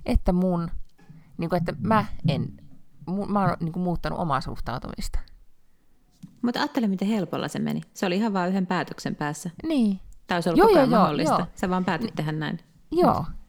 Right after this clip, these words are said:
Speaker 1: Eikö
Speaker 2: hyvä.
Speaker 1: todella? Ja sitten mä koko aika mietin, että, <laughs> että niinku, et mi-, et mikä lääkitys tässä nyt on ja mi-, et miksi tää on nyt tällaista. Mut sit mä ajattelin, että ehkä tää on kuule nyt, mä oon nyt ihmisenä kehittynyt.
Speaker 2: Mä luulen, että sä oot ihmisenä
Speaker 1: Mm.
Speaker 2: kehittynyt.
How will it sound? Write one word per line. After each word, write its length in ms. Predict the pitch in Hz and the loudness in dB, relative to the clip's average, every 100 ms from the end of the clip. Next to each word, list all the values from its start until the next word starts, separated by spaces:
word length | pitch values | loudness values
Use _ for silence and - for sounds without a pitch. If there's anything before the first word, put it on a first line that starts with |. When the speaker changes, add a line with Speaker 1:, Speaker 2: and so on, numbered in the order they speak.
| - - | -8 0
Speaker 1:
Eikö 140 | 349 | 2
Speaker 2:
hyvä. 100 | 349 | 4
Speaker 1:
todella? 420 | 359 247 202 151 - | 4 4 2 0 0
Ja 120 | 302 | 2
sitten 260 | 311 330 311 | 2 4 4
mä 60 | |
koko 220 | 311 359 262 | 6 8 8
aika 200 | 226 214 | 8 6
mietin, 400 | 220 208 - - | 4 4 2 -2
että, 300 | 165 - - - - | -4 4 6 8 6
<laughs> 200 | - - | 2 0
että 320 | 151 143 156 | -2 0 -2
niinku, 340 | 127 131 - - - - - - - | -2 -4 -4 -4 -6 -14 -16 -18 -2
et 160 | 170 - | 0 2
mi-, 140 | 190 180 | 0 0
et 180 | 170 - | -2 0
mikä 280 | 170 180 165 | 0 2 4
lääkitys 500 | 135 131 127 113 127 | 4 2 0 -2 -2
tässä 300 | - - - | -2 -2 -2
nyt 160 | 139 - | -4 0
on 180 | 147 139 | 0 2
ja 100 | 135 | 2
mi-, 120 | 151 - | 0 2
et 160 | 165 175 | 2 4
miksi 320 | 202 - 151 | 4 4 4
tää 240 | 147 143 | 4 4
on 200 | 151 170 | 6 4
nyt 160 | 139 - | 2 -2
tällaista. 460 | 117 - - - | -2 0 -4 -4
Mut 100 | 277 | -6
sit 160 | 427 247 | -4 -2
mä 60 | 240 | 0
ajattelin, 180 | 277 | -2
että 80 | 285 | -2
ehkä 180 | 269 - | -2 0
tää 120 | 302 | 0
on 80 | 247 | 0
kuule 200 | - 202 | 2 0
nyt, 120 | 190 - | 0 -2
mä 80 | 226 | -2
oon 100 | 196 | 0
nyt 140 | 202 | -2
ihmisenä 400 | - 185 165 165 | -2 -2 -2 -4
kehittynyt. 640 | - - 127 - - 101 98 - - - - - - | -6 -8 -10 -12 -10 -8 -8 -10 -18 -20 -20 -20 -6
Speaker 2:
Mä 80 | 320 415 | -4 0
luulen, 280 | 381 180 170 | 0 0 0
että 120 | 175 | -2
sä 100 | 220 | -2
oot 180 | 302 170 | -4 -6
ihmisenä 380 | 143 285 220 | -4 0 2
Speaker 1:
Mm. 40 | 190 | 2
Speaker 2:
kehittynyt. 460 | 135 147 - 147 | 0 -2 -4 -6